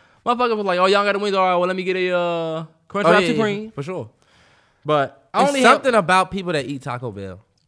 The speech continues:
Speaker 2: Can we talk about that?
Speaker 1: What's different from people that eat Taco Bell and people that eat Chick-fil-A? Since y'all think y'all
Speaker 2: It's a
Speaker 1: so
Speaker 2: big
Speaker 1: holier than thou.
Speaker 2: difference.
Speaker 1: Since y'all think
Speaker 2: It's a
Speaker 1: y'all so
Speaker 2: big
Speaker 1: holier
Speaker 2: difference.
Speaker 1: than thou,
Speaker 2: It's a
Speaker 1: what's
Speaker 2: big
Speaker 1: the difference?
Speaker 2: difference. It's a big
Speaker 1: Salty
Speaker 2: difference.
Speaker 1: Chick-fil-A, this is a fact.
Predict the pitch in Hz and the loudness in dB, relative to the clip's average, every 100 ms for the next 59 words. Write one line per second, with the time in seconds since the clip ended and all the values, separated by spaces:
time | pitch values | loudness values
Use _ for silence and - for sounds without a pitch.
0 | _ _ _ - 143 196 196 190 185 196 | _ _ _ -16 -6 -4 -2 -2 -2 -6
1 | 214 _ _ _ _ _ _ _ - 180 | -10 _ _ _ _ _ _ _ -4 -2
2 | 247 233 247 208 208 214 214 214 214 214 | 0 0 -2 -2 -4 -2 -2 -2 -2 -2
3 | 202 202 185 - 202 185 185 202 175 175 | -2 -4 -6 -8 -8 -6 -8 -10 -8 -6
4 | 143 107 156 135 165 165 170 214 247 233 | -4 -4 -6 -4 -4 -2 4 6 8 6
5 | 175 240 330 180 247 330 320 156 107 - | 8 6 6 6 8 8 6 -2 -6 -6
6 | 226 233 220 254 247 240 233 254 247 254 | -2 2 6 6 8 6 6 4 6 6
7 | 320 262 254 254 240 214 190 180 180 - | 6 6 6 4 2 2 4 2 0 0
8 | 190 220 247 220 220 214 170 104 - - | 2 4 4 4 4 2 2 -8 -12 -20
9 | _ _ _ - 254 277 262 156 147 123 | _ _ _ 0 4 6 4 0 -4 -6
10 | 98 - 302 320 247 240 190 185 - 208 | -12 -8 -6 -4 -4 -2 -4 -6 -8 -6
11 | 170 147 180 143 | -4 -4 -2 -2